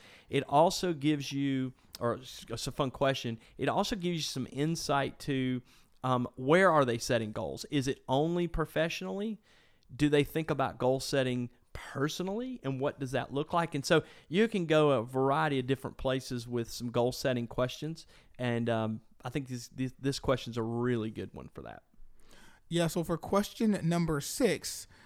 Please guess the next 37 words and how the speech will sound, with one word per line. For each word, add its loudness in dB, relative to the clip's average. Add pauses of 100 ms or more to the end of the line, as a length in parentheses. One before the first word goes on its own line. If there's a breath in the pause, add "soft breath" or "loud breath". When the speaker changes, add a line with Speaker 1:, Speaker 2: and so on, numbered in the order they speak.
(160 loud breath)
Speaker 2:
on 0
this -2
list -2
is, -6
where 2
do 0
you 2
see -2
yourself 2
in -2
five 0
years? -10 (420 loud breath)
I 6
love 6
that, 2
right? 0
So -4
we 4
just 2
went 6
from 4 (200 soft breath)
what 6
are 12
your 12
goals 8
right 2
now 0 (540 soft breath)
to -2
where 8
do 4
you 2
see 0
yourself? -2 (280)
And 4
first 2
of -4
all, 2